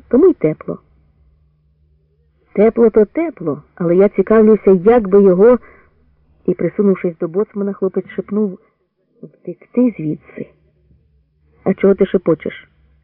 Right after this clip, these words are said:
Нас же ніхто не розуміє». А може, хто й розуміє? Може, навмисно посадили когось підслухувати? Може, тільки навряд. Обидва замовкли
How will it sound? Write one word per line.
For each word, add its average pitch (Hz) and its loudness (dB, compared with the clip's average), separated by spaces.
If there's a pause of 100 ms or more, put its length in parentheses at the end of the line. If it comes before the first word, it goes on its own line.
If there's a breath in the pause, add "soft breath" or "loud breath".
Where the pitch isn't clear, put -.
(520)
Нас 180 -2
же 185 -2
ніхто 190 0
не 196 4
розуміє». 190 0 (1500)
А 165 -10
може, 190 -4
хто - -8
й 240 -2
розуміє? 240 -2 (840)
Може, 175 -10
навмисно 240 -8
посадили 170 -10
когось 160 -12
підслухувати? - -14 (680)
Може, 214 -8 (360)
тільки 160 -4
навряд. 175 -4 (2250)
Обидва 202 0
замовкли 294 -2